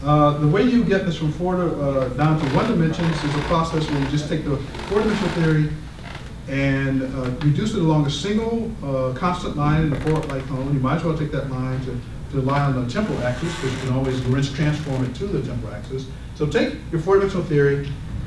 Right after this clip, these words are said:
get, uh, set all by hand, set the coordinates equal to zero, and therefore their derivatives equal zero, and keep only temporal derivatives. And at the end of the process, you're gonna get a set of equations.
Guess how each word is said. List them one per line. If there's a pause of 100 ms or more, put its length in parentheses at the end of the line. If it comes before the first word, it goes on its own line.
get,
uh,
set
all
by
hand,
set
the
coordinates
equal
to
zero, (440)
and
therefore
their
derivatives
equal
zero, (180)
and
keep
only
temporal
derivatives. (600)
And
at
the
end
of
the
process,
you're
gonna
get
a
set
of
equations.